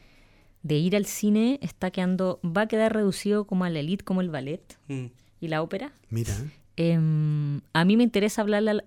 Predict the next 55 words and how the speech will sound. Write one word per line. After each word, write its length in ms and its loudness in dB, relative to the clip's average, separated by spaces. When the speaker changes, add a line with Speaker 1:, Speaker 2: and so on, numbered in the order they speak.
Speaker 1:
conversar 380 0
con 100 0
las 120 0
personas, 720 0
entablar 400 -4
una 140 -2
conversación, 720 -2
idealmente 580 2
una 160 0
conversación 520 -4
que 220 -2
afecta 360 -4
a 20 -2
la 80 0
sociedad. 440 -2
Entonces, 580 -2
la 120 0
gente 220 0
está 160 2
viendo 220 4
plataformas. 680 2
Yo 260 8
amo 180 6
ir 60 4
al 80 2
cine. 400 2
Speaker 2:
Mm. 140 -6
Speaker 1:
Las 160 -2
películas, 480 -4
cuando 260 -6
uno 120 -4
las 200 -2
exper-, 360 -8
hay 140 4
películas 420 0
que 80 -2
son 200 0
para 140 2
el 80 -2
cine. 240 -6
Princesita 460 0
es 20 2
una 100 2
película 300 0
para 160 0
ver 120 4
en 80 2
el 60 0
cine. 260 -2
Speaker 2:
Mm. 20 -2
Speaker 1:
Tiene 160 2
un 80 2
diseño 320 -4
de 80 -2
sonido, 560 0